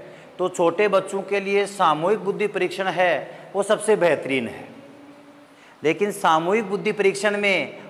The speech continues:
वाचिक बुद्धि परीक्षण का उपयोग छोटे बच्चों के लिए न करके सबसे ज़्यादा उपयोग अवाचिक है, क्योंकि बच्चे छोटे हैं और बोलकर अपने विचारों को सही तरीके से प्रस्तुत नहीं कर पाते।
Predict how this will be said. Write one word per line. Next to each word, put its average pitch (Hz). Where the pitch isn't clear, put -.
वाचिक 160
बुद्धि 190
परीक्षण 190
का 196
उपयोग 190
छोटे 185
बच्चों 190
के 185
लिए 190
न 175
करके 185
सबसे 202
ज़्यादा 180
उपयोग 180
अवाचिक 135
है, 110
क्योंकि 160
बच्चे 165
छोटे 190
हैं 190
और 170
बोलकर 170
अपने 202
विचारों 185
को 196
सही 190
तरीके 180
से 190
प्रस्तुत 185
नहीं 185
कर 170
पाते। 123